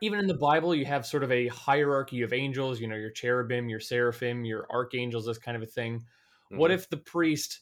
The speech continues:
Speaker 1: that, you know, there's many of them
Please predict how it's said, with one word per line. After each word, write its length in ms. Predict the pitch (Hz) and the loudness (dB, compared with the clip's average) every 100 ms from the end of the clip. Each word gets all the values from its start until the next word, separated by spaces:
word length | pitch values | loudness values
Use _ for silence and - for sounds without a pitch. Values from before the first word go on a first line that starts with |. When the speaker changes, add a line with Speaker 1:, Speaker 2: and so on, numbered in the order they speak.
| _ _ _ - | _ _ _ -4
Speaker 1:
that, 200 | 143 151 | -2 0
you 80 | |
know, 200 | 139 127 | 0 2
there's 280 | 127 143 117 | 4 2 2
many 360 | 131 147 151 143 | 2 2 2 2
of 260 | 131 123 117 | 0 0 0
them 400 | 120 110 113 | -2 -2 -8